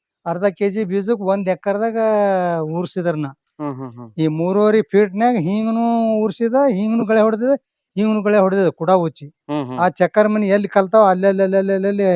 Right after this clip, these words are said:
Speaker 1: ಎರಡು ಮೂರು ಬೀಜ ಊರ್ಕೋತ್ ಹೋಗಿದ್ರಿ.
Speaker 2: ಹ್ಮ್, ಹ್ಮ್, ಹ್ಮ್.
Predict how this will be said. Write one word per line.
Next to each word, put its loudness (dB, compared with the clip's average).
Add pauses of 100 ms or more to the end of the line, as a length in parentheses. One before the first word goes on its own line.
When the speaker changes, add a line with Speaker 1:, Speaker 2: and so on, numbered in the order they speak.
(420)
Speaker 1:
ಎರಡು 0
ಮೂರು -2
ಬೀಜ -4 (100)
ಊರ್ಕೋತ್ -6
ಹೋಗಿದ್ರಿ. -2 (140)
Speaker 2:
ಹ್ಮ್, -4
ಹ್ಮ್, -10
ಹ್ಮ್. -14